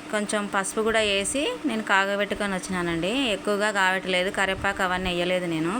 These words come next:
కొత్తిమీర అవి. ఇంకా వేడి అయినాక నూనె ఒక లైట్గా కాగబెట్టినాను, ఎక్కువ కూడా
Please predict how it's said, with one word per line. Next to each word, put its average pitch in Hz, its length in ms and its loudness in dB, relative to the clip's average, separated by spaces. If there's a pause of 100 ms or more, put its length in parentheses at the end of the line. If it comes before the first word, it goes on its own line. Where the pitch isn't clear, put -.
కొత్తిమీర 180 420 0 (100)
అవి. 180 180 0 (1600)
ఇంకా 226 200 -2
వేడి 208 200 4 (120)
అయినాక 202 300 2 (100)
నూనె 214 260 2 (840)
ఒక - 200 -2
లైట్గా 214 420 4
కాగబెట్టినాను, 196 640 2
ఎక్కువ 202 200 -2
కూడా 214 120 2